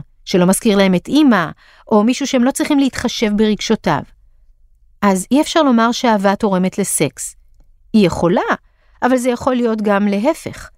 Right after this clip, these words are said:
סקס הוא דבר מוזר. סוזי אורבך, שהייתה הפסיכואנליטיקאית של הנסיכה דיאנה, כתבה ספר בשם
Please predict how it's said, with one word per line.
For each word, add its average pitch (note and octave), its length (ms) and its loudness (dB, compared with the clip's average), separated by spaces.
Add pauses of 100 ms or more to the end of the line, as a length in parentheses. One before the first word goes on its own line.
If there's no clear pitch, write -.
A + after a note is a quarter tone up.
(520)
סקס - 340 0
הוא D4 100 2
דבר A#3 320 2
מוזר. G3+ 480 2 (760)
סוזי F#4 300 2
אורבך, F3 520 0
שהייתה A3+ 400 0
הפסיכואנליטיקאית A#3 1200 -2
של A3+ 140 -4
הנסיכה F#3+ 460 -4
דיאנה, G#3 500 -2 (420)
כתבה C#4+ 280 0
ספר D4+ 420 -2
בשם A#3+ 420 -2